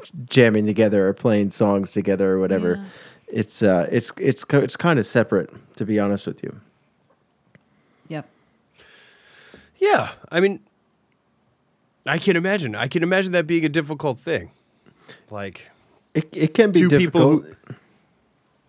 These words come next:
Speaker 3: I mean, it can be also awesome and easy, I'm sure, when you guys are playing together. And I obviously have played with you both a bunch. You have some weird internal energy where you both know where things are gonna happen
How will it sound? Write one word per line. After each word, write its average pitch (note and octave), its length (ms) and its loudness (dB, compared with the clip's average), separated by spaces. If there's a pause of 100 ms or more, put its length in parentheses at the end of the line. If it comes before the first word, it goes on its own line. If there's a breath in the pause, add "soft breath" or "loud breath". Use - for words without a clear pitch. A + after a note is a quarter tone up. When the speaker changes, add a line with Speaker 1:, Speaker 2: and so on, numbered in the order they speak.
(880 soft breath)
Speaker 3:
I G3 80 2
mean, G#3 160 2
it - 80 0
can A#3 160 4
be A3 120 0
also F#3 400 4
awesome E3+ 520 2
and D3+ 160 0
easy, E3+ 480 0
I'm C3 160 -2
sure, D#3 260 -2
when B2+ 160 0
you B2 80 -4
guys C3 240 2
are A#2 80 -2
playing B2 320 -2
together. A#2 340 -2
And F#2+ 160 -8
I G2 120 -4 (260)
obviously G2+ 420 -4
have F2+ 80 -6
played A2+ 200 -4
with G#2+ 100 -6
you G#2 100 -4
both G2+ 300 -2
a G2 40 -16
bunch. A2+ 280 -2
You A2+ 60 -6
have G2+ 80 -16
some G#2 160 -8
weird A#2 340 -2
internal A#2+ 680 -4 (1200 loud breath)
energy C3 460 -2
where A#2 120 -2
you A#2 140 -2
both A#2+ 280 2
know B2 280 2
where A2+ 300 0 (100)
things B2+ 440 -2
are A#2+ 80 -2
gonna A2 160 -4
happen A2 520 -4